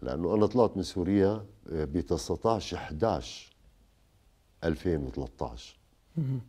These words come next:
Speaker 1: وصلت على النمسا، على النمسا ب ثمنتاش اثنين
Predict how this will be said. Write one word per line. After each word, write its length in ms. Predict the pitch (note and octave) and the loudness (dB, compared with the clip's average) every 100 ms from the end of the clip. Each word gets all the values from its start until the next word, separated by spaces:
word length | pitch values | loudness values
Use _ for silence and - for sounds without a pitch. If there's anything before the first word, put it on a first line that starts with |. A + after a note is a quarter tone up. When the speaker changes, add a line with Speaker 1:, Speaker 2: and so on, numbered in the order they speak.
| - | -6
Speaker 1:
وصلت 540 | D#2+ D#2 A#2 A2 F#2+ D#2 | -4 0 4 4 4 2
على 220 | E2+ E2+ | 2 2
النمسا، 520 | E2 E2+ D#2 - F#2+ - _ D2 | 0 -2 -2 -8 -10 -12 _ 0
على 160 | D2+ | 0
النمسا 500 | D2+ D#2 C#2+ - F#2 G#2+ - _ - _ _ | 0 -2 -4 -6 -8 -10 -20 _ -20 _ _
ب 100 | - | -4
ثمنتاش 720 | D#2+ F2+ F2 E2 - A#2 G2+ - | -4 0 0 2 2 2 0 -8
اثنين 500 | - F#2 G#2 A2 | -4 0 0 -2